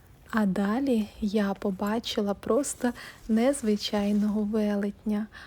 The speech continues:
мамонтове дерево. Таку назву воно отримало через форму своїх гілок, які закручені доверху, ніби бивні мамонта. Проте,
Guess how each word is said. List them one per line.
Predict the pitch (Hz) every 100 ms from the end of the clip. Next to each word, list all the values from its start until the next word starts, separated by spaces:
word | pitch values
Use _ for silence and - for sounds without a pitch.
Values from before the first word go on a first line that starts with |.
| - -
мамонтове | 208 208 202 202 190 202 220
дерево. | 208 214 208 202 196 196 196 - - - - - - -
Таку | - 208 - 233
назву | 214 220 302 - - 214 370
воно | 196 220 214 -
отримало | 220 247 233 294 262 220 226 - - -
через | - 220 214 - - - - - -
форму | - - - 247 254 247 226
своїх | - 220 220 220 220 - -
гілок, | 202 - 254 226 196 190 - -
які | 214 208 226 202 - -
закручені | 196 220 208 240 220 208 - 208 208 - - -
доверху, | 208 208 214 247 269 - 220 - - -
ніби | 226 226 196 196 -
бивні | 185 214 208 208 220 220 -
мамонта. | 208 196 190 220 214 - 226 - - - -
Проте, | - 233 - 233 214